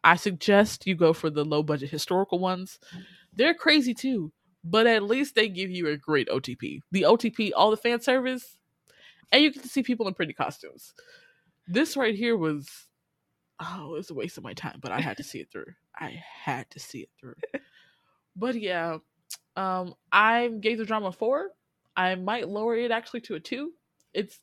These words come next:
Speaker 1: that bad.
Speaker 2: Damn, went from a five point five to a four to a two. <laughs> The more you think about it, the lower the
Speaker 1: The more I think about it,
Speaker 2: <laughs>
Speaker 1: the more garbage it is. I do not want men to make anything that has female-centered plot in it
Speaker 2: Mm-hmm.
Speaker 1: ever again.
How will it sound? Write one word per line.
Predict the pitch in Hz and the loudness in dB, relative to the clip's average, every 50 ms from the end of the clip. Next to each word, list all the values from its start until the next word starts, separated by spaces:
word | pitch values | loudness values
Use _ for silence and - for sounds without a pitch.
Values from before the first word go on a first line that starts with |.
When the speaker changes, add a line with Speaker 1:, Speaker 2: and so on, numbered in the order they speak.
| _ - | _ -6
Speaker 1:
that | - 190 190 175 175 | -4 -4 -4 -4 -4
bad. | - 185 | -2 0
Speaker 2:
Damn, | 226 240 202 180 190 196 196 185 | 0 0 0 0 -4 -6 -6 -4
went | 233 233 226 - | -4 -4 -4 -4
from | 226 202 196 | -4 -4 -4
a | 202 | -2
five | - 254 233 254 269 | 2 4 4 4 4
point | - 269 247 247 - | 2 0 0 0 2
five | 277 254 262 269 - | 2 2 2 0 -2
to | 220 190 | -4 -4
a | 202 | -4
four | - - 254 285 294 | -2 0 2 2 2
to | 302 302 | 2 0
a | 294 | -2
two. | 294 - - 359 320 285 220 190 233 - - - | -2 -2 -2 0 2 2 0 0 -2 -6 -2 0
<laughs> | 349 - - | 0 0 0
The | - 233 240 | 0 0 0
more | 233 226 240 262 277 | 2 2 2 2 2
you | 285 285 | 0 -2
think | - 311 294 277 | -2 0 2 4
about | 247 254 233 233 233 | 6 6 6 6 6
it, | 214 | 4
the | 202 202 202 | 2 0 0
lower | 220 233 240 247 240 233 | 2 4 4 4 4 2
the | 226 233 247 | 4 8 10
Speaker 1:
The | 254 254 | 10 10
more | 240 233 226 262 285 330 | 10 10 12 12 12 12
I | 339 320 - | 12 12 12
think | - 262 254 233 | 12 10 6 6
about | 233 226 196 214 | 8 10 10 10
it, | 202 190 | 8 8
Speaker 2:
<laughs> | 190 | 4
Speaker 1:
the | 196 | 2
more | 202 190 - 185 226 233 208 208 202 | 2 2 2 4 6 6 6 6 6
garbage | - 156 143 147 139 156 151 160 | 4 2 2 2 0 -4 -6 -6
it | 165 151 | -4 -4
is. | 156 151 151 156 - - - - | -4 -4 -6 -8 -12 -14 4 8
I | 180 202 208 226 | 10 10 10 10
do | 214 180 156 156 208 233 254 | 6 0 -2 0 0 2 4
not | 247 247 240 175 165 | 6 6 4 4 2
want | 175 170 185 165 87 120 | 0 0 0 -2 -2 -4
men | 170 165 160 160 160 165 160 - | -4 -4 -4 -4 -6 -8 -10 -8
to | - 175 | -8 -6
make | 165 160 160 156 - - - _ - | -6 -4 -6 -6 -8 -10 -14 _ -8
anything | 175 180 175 175 170 - 170 160 156 | -6 -6 -6 -6 -6 -6 -8 -6 -4
that | 151 147 | -4 -4
has | 165 160 143 - - | -4 -4 -6 -8 -8
female-centered | - - 165 160 160 147 - - - 135 - 127 - | -8 -8 -6 -4 -4 -4 -6 -6 -10 -10 -10 -12 -14
plot | - - 139 127 120 - | -8 -4 -4 -4 -4 -4
in | - 113 | -8 -12
it | 117 - - | -12 -12 -10
Speaker 2:
Mm-hmm. | 185 185 175 | -10 -8 -6
Speaker 1:
ever | 135 147 185 196 117 - | -6 -6 -6 -8 -10 -10
again. | - - - 82 76 73 - - | -12 -14 -12 -12 -12 -12 -14 -18